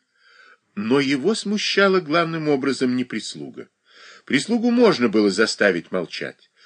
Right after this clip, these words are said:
прислугу можно было бы выгнать. Но в его доме было ещё одно существо –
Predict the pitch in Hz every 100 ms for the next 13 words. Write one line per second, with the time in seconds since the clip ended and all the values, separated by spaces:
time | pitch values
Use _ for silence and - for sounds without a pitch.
0 | - - 76 - 143 165 120 127 139 135
1 | 156 170 170 233 254 104 - - _ _
2 | _ _ _ - - - 82 98 87 80
3 | 92 87 71 196 202 98 65 156 185 185
4 | - - 196 156 85 87 - 80 - 73
5 | - - 196 196